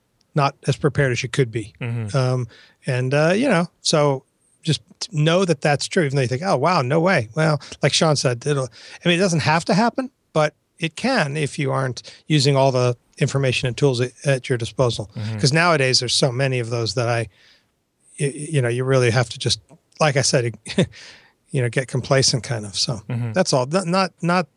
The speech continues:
Speaker 1: uh, anything other than that, but just it's, I think it's a good thing to be reminded of. So.
Speaker 2: Absolutely. Absolutely. Use all the, I mean, just use all the available tools you have, equipment,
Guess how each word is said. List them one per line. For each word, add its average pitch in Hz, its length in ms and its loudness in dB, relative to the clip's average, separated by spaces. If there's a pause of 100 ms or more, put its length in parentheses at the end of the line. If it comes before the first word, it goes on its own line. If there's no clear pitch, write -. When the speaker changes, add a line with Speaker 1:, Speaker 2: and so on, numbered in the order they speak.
(100)
Speaker 1:
uh, 151 80 2
anything 147 380 0
other 147 200 2
than 120 140 -4
that, 117 180 -6
but 156 120 0
just - 200 -2
it's, 170 220 -4
I 160 60 2
think 214 160 0
it's 170 120 -4
a 165 40 -8
good 160 160 -4
thing 175 140 0
to 156 80 0
be 156 120 0
reminded 139 480 2
of. 110 240 -8
So. 117 200 -2 (380)
Speaker 2:
Absolutely. 120 500 -2 (260)
Absolutely. 113 460 -2
Use 156 120 0
all 190 140 2
the, 165 200 0
I 170 40 -4
mean, 160 120 -2
just 147 180 -4
use 160 180 0
all 160 140 4
the 151 120 4
available 143 320 2
tools 143 340 0
you 131 60 -2
have, 135 280 -4
equipment, 135 580 -2